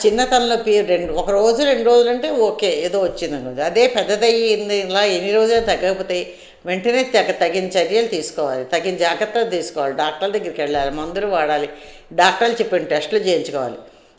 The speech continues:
అప్పుడు ఆ వ్యాధి ముదరకుండా మనం జాగ్రత్త పడాలన్నమాట. ఏదైనా వ్యాధికి, ఒక తలనొప్పి అనే కాదు, ఏ వ్యాధికైనా కూడా ముందు జాగ్రత్త చాలా అవసరం. ఈ, అందులో ఈ రోజుల్లో ఈ లోపలండి,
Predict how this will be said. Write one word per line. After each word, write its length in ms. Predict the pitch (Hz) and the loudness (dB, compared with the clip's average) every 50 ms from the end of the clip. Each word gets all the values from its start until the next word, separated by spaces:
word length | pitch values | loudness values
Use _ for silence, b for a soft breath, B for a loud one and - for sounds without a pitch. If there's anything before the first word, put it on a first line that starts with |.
| b - | b -6
అప్పుడు 240 | 208 214 214 247 254 | -4 -2 2 4 4
ఆ 60 | 247 | 4
వ్యాధి 440 | 208 175 175 180 185 196 233 254 269 | 4 4 4 4 4 4 4 4 2
ముదరకుండా 640 | 233 208 185 175 202 208 220 214 226 233 247 262 | 0 0 0 0 0 0 0 0 0 0 0 -2
మనం 260 | 269 254 240 214 185 | -2 -2 -2 -2 -2
జాగ్రత్త 460 | 156 165 135 143 - 196 202 - 262 247 | 0 -2 -2 0 -2 -4 -4 -2 -2 -2
పడాలన్నమాట. 720 | 247 196 156 151 170 185 175 156 139 131 131 135 131 131 | 0 0 0 2 2 2 2 0 -2 -4 -6 -8 -6 -6
ఏదైనా 640 | 139 127 127 139 156 160 156 180 196 220 247 269 262 | -6 -6 -2 0 0 2 2 0 0 0 0 -2 0
వ్యాధికి, 580 | 220 185 175 160 156 135 147 - - 117 95 - B B B B B B - | 0 0 0 0 0 0 -2 -6 -8 -12 -16 -16 B B B B B B -14
ఒక 120 | - 143 | -10 -10
తలనొప్పి 540 | 143 - 127 131 143 160 185 196 - - 233 | -8 -6 -6 -4 -2 -2 -2 -2 0 0 0
అనే 140 | 226 226 214 | 0 0 -2
కాదు, 180 | 196 190 165 | -2 -4 -4
ఏ 260 | 151 151 160 170 175 | -2 0 4 4 4
వ్యాధికైనా 680 | 170 - 156 160 156 170 180 202 208 226 226 220 226 220 | 4 4 0 0 0 0 0 -2 0 0 0 0 -2 -4
కూడా 360 | 220 214 208 226 254 302 - B B B B B B B B - | -2 0 0 0 0 0 -4 B B B B B B B B -8
ముందు 380 | 170 180 190 208 220 196 254 254 | -4 -4 -2 -2 0 2 2 4
జాగ్రత్త 680 | 214 233 226 202 165 202 190 - - 233 226 226 208 | 6 8 8 8 6 2 -2 0 0 0 0 0 -2
చాలా 280 | 156 139 156 165 190 | -2 -2 0 2 4
అవసరం. 340 | 196 180 156 143 139 - 156 | 4 4 2 0 -2 -2 -4
ఈ, 220 | 151 151 160 175 170 | -4 -2 -2 -2 -2
అందులో 300 | 165 175 202 214 226 247 | -2 0 2 4 4 4
ఈ 300 | 240 208 180 170 185 190 | 4 2 0 0 0 0
రోజుల్లో 400 | 190 196 196 190 208 220 226 220 | 2 0 0 0 0 -2 -2 -2
ఈ 180 | 202 170 165 | -4 0 2
లోపలండి, 960 | 160 151 147 160 156 165 202 208 - 285 269 233 220 208 196 190 208 208 208 | 2 2 2 2 0 0 0 0 0 0 0 0 -2 0 -2 -2 -2 -2 -4